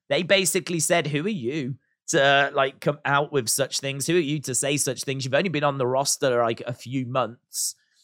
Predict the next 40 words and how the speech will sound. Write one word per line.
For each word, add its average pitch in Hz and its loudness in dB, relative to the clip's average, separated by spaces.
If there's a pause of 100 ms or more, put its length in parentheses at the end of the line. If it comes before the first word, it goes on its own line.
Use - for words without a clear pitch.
(180)
And, 139 0
uh, 135 4
basically, 131 0 (160)
he 120 -4
called 131 2
them 117 -2 (160)
the 120 0
Nerd 123 2 (160)
Day. 104 -6 (420)
And 135 0
I 156 4
think 226 2 (160)
Xavier 147 2
said, 139 -2
"Being 175 -6 (160)
nerds 143 2 (200)
has 143 -4
made 147 0
us - 2
a 202 6
lot 151 4
of 135 0
money." 143 -2 (300)
Um, 123 2
but, 165 2
of 165 -6
course, 190 4
this 147 -2
led 127 2
to 113 -2
a 107 0
match. 104 -8
So, 147 2
L 202 6
A 185 4
Knight 151 2
taking 175 2
on 143 0
Kofi 196 4
Kingston. 131 -4